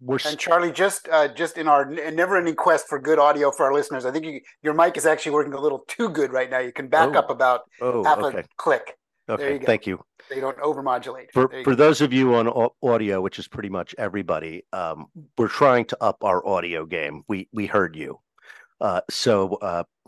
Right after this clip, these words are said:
Speaker 1: you know, I have a boom microphone now. I'm, I just am not exactly sure.
Speaker 2: Yeah, I think you can go back another six inches and it'll be perfect. There you go. Try that.
Speaker 1: All right.
Speaker 2: Yeah.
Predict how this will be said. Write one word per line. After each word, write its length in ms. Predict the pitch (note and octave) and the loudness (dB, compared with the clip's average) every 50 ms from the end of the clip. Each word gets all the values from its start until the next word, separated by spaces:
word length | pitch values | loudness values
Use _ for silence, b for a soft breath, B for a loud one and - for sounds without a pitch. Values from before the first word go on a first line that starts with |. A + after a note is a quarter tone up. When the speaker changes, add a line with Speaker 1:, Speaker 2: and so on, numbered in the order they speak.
| _ _ | _ _
Speaker 1:
you 220 | C#3+ A#2 - F#2+ | -20 -12 -8 -6
know, 100 | F#2 E2 | -4 -4
I 60 | E2+ | -4
have 220 | - - A2 G#2+ F2+ | -2 -2 -2 -2 -2
a 40 | |
boom 300 | E2 D2 - G#2+ G2+ F#2+ | -6 -8 -8 -8 -8 -6
microphone 640 | F2+ F2 F2+ F#2+ - - G2 - - F2+ D2+ D2+ D#2 | -6 -6 -6 -6 -6 -6 -10 -6 -6 -8 -8 -8 -10
now. 260 | D#2 D2 C#2 C#2 - - | -12 -10 -12 -12 -12 -14
I'm, 140 | F#2 F#2+ - - - | -16 -16 -12 -8 -8
I 60 | A2 | -8
just 320 | - - B2 - - - - _ _ - | -2 -2 -2 -2 -2 -8 -16 _ _ -10
am 140 | A2 F#2+ G2+ | -8 -4 0
not 220 | G2+ F#2+ F#2+ F2 | 0 2 2 0
exactly 420 | F2+ - - F#2 F2+ - - G#2+ | -2 -4 -2 -2 -2 -2 -2 -8
sure. 460 | G#2+ - - - A#2 G#2+ F#2 F2+ F#2+ - _ _ _ _ _ _ | -10 -8 -8 -4 -2 -2 0 -2 -4 -6 _ _ _ _ _ _
Speaker 2:
Yeah, 180 | C#3 C#3+ B2+ B2+ | -10 -8 -8 -6
I 40 | |
think 180 | B2 G3 G#3+ B3+ | -6 -6 -6 -6
you 80 | C#4 - | -4 -4
can 160 | G3 F3 E3+ | -4 -4 2
go 120 | F3 E3 | 2 2
back 240 | E3 E3+ E3 D#3 - | 4 6 4 4 2
another 300 | D3+ D3+ D3+ D#3 D#3 D3+ | 0 0 0 2 2 -2
six 300 | - - D#3 C#3+ - D#3+ | -2 -4 -6 -6 -4 -8
inches 320 | C#3+ C3 - A#2+ G#2 G#2 | -8 -8 -8 -12 -12 -12
and 100 | A2 A2 | -12 -14
it'll 140 | A2+ A2+ A2+ | -12 -12 -12
be 120 | G#2+ A2+ A2+ | -14 -14 -14
perfect. 440 | - A2+ G#2+ - - A2 _ - _ _ _ _ _ _ - | -10 -10 -10 -10 -12 -20 _ -20 _ _ _ _ _ _ -12
There 80 | A2+ | -12
you 80 | A2+ G#2 | -12 -10
go. 80 | G#2+ G2+ | -12 -12
Try 200 | - - C3+ C3 | -6 -4 -4 -4
that. 200 | A2+ G#2 - - | -4 -6 -8 -4
Speaker 1:
All 60 | - F#2+ | -4 -4
right. 160 | F2+ E2+ E2 _ _ _ _ _ _ _ _ _ - | -4 -4 -6 _ _ _ _ _ _ _ _ _ -2
Speaker 2:
Yeah. 180 | C#3+ D3+ D#3+ | 2 2 2